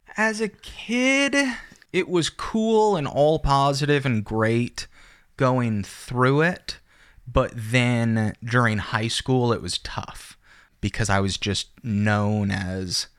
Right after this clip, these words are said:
that kid from Shark Boy and Lava Girl.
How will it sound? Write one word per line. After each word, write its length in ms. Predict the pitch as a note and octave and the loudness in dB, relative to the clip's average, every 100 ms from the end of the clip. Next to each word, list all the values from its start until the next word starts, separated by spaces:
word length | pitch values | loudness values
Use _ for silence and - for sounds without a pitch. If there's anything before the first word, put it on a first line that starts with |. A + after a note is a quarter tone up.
| _ _ _ _ _ | _ _ _ _ _
that 220 | A2 - - | -2 -2 -2
kid 260 | A2 G2 | -4 -4
from 300 | - G2 F#2+ | -6 -6 -4
Shark 320 | F#2+ G#2 G2+ | -4 -4 -2
Boy 120 | G2+ G2 | 0 0
and 120 | G2 | 2
Lava 300 | F#2+ G2+ A2+ | 0 0 0
Girl. 440 | A#2 A#2+ B2 C3 | 2 2 0 -2